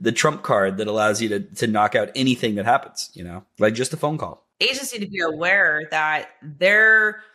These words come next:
Speaker 2: they're not sitting on the sidelines during this time.
Speaker 1: Yeah.
Speaker 2: Just because it's between the escrow and title company and the lender, the agent needs to be proactive in making sure people are moving this thing forward. If we're behind in closing,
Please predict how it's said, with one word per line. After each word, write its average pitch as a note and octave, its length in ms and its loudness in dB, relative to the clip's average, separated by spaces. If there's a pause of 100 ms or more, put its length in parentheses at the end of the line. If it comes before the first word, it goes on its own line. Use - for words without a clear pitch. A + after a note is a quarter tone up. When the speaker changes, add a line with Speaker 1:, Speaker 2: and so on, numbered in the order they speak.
(100)
Speaker 2:
they're G#3 240 4
not C4 380 4
sitting A3+ 240 0
on G#3+ 60 -2
the F#3+ 60 -4
sidelines G3 600 0
during D3+ 220 -8
this C3 180 -12
time. - 380 -14 (180)
Speaker 1:
Yeah. A2 140 -4
Speaker 2:
Just F#3+ 160 -4
because A3+ 340 0
it's F#3+ 140 -12 (120)
between G#3+ 360 -2
the F#3 400 6 (260)
escrow G3+ 380 0
and G3+ 80 -4
title G3 220 0
company G3+ 280 -6
and G3 100 -6
the E3+ 60 -2
lender, F#3+ 380 2
the F3+ 280 0
agent G#3 220 0
needs F#3 200 -6
to F3 60 -12
be F3 400 0 (240)
proactive F3+ 720 2
in E3+ 140 -2
making F3 260 -2
sure E3+ 160 0
people F3+ 320 -4
are F3+ 120 4
moving F3+ 320 0
this E3+ 160 -6
thing E3 200 -6
forward. E3 480 0
If D#3 180 -6
we're G3 120 0
behind F#3+ 480 0
in A3 100 -2
closing, C4 580 -2